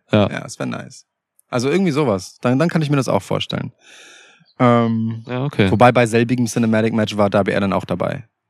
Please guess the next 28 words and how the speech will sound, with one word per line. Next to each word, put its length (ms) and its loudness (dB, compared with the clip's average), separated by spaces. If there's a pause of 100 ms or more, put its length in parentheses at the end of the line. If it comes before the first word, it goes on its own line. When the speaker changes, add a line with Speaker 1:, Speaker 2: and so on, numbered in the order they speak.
Speaker 2:
Aber 200 0
egal. 240 -4 (340)
Nee, 120 4
das 180 0 (100)
war 80 -6
das 160 -6
Sting 160 0
gegen 160 0
Darby 260 -4
Allin, 280 0
war 100 -2
das? 280 -12 (360)
Ja. 460 0 (360)
Speaker 1:
Was? 360 -4
Nein, 280 0
nein, 100 4
nein, 160 2
nein. 140 0
Das 180 -4
war 80 0
Darby 260 0
Allin 280 -4
und 120 -8
Sting 280 -4
gegen 280 -2
Brian 300 -2
Cage 380 -4
und, 400 -6